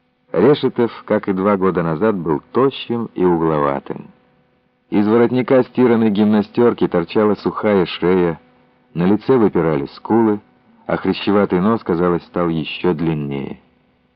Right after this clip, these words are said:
"Да, на чекистском пайке жирком не обрастешь", подумал Вячеслав Рудольфович и приглашающе показал рукой на стул. "Садитесь, пожалуйста, Виктор Анатольевич". "Приношу извинения, но я должен срочно разобраться с одной докладной запиской.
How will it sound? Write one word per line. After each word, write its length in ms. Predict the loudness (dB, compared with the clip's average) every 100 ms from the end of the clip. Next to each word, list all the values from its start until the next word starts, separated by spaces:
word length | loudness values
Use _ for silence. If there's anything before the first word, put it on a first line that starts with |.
| _ _ _ _ _ -16
"Да, 480 | -10 -4 0 0 0
на 100 | -2
чекистском 640 | -6 -6 -6 -6 -6 -4
пайке 500 | 0 0 0 -2 -2
жирком 540 | 0 -4 -2 -4 -2
не 60 | -2
обрастешь", 680 | -2 -2 -4 _ -4 -4 -4
подумал 400 | -4 -2 -4 -4
Вячеслав 500 | -6 -8 -6 -6 -4
Рудольфович 680 | -4 -2 -4 -2 -4 -4 -14 _ _ _ _
и 100 | -4
приглашающе 800 | 0 0 0 -2 0 2 0 -4
показал 460 | -6 -4 -2 0 -2
рукой 280 | -2 -4
на 140 | -4 -6
стул. 380 | -8 -6 -6 -10 _ _ _ _ _ _ _ _ _
"Садитесь, 540 | -2 2 4 2 0 -2
пожалуйста, 520 | 0 2 0 -2 -2
Виктор 320 | -4 -4 -4
Анатольевич". 680 | -4 -4 -4 -4 -4 -10 -20 _ _ _ _ _ _ _ -2
"Приношу 460 | 0 2 2 2 0
извинения, 500 | 2 0 2 2 0
но 140 | 0
я 100 | 0
должен 320 | 0 -2 -2
срочно 460 | -6 -2 -2 -2 -2
разобраться 540 | 0 0 0 0 -2
с 60 | -4
одной 260 | -2 -2 -2
докладной 420 | -2 -2 -2 -2
запиской. 600 | -2 -2 -4 -4 -8